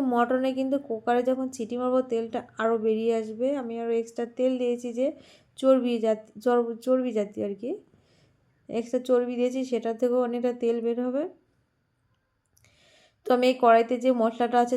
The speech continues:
তার ভিতরে কিন্তু একটু এই দেখো গরম জল আমি সাইডে করে রেখেছি, সেই জল দিয়ে কিন্তু এই মশলাটা ধুয়ে আমি কুকারে দিয়ে দেবো। এবার আলুটাও দিয়ে দেবো, আলুটাও সেদ্ধ হয়ে যাবে কুকারের সঙ্গে।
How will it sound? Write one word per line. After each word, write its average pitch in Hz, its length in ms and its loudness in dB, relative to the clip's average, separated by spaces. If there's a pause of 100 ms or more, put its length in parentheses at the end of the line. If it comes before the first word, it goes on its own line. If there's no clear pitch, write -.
তার 220 180 -2
ভিতরে 240 300 -2
কিন্তু 247 180 -4 (100)
একটু 262 200 -2
এই 220 120 2
দেখো 220 160 -2 (100)
গরম 220 220 0
জল 226 180 -4
আমি 233 100 -6 (160)
সাইডে 220 260 -4
করে 226 200 -6
রেখেছি, 233 280 -6 (140)
সেই 233 160 2 (120)
জল 220 140 4 (120)
দিয়ে 226 220 2
কিন্তু 233 260 -8
এই 262 120 -2
মশলাটা 226 420 -6
ধুয়ে 233 240 0
আমি 262 140 -4 (640)
কুকারে 220 380 2
দিয়ে 226 180 -4
দেবো। 254 180 2 (2250)
এবার 208 200 -6 (100)
আলুটাও 220 400 0
দিয়ে 233 160 -2
দেবো, 240 200 0
আলুটাও 226 360 -2
সেদ্ধ 214 180 -8 (100)
হয়ে 240 160 2
যাবে 247 180 0 (300)
কুকারের 220 440 -6
সঙ্গে। 254 240 -8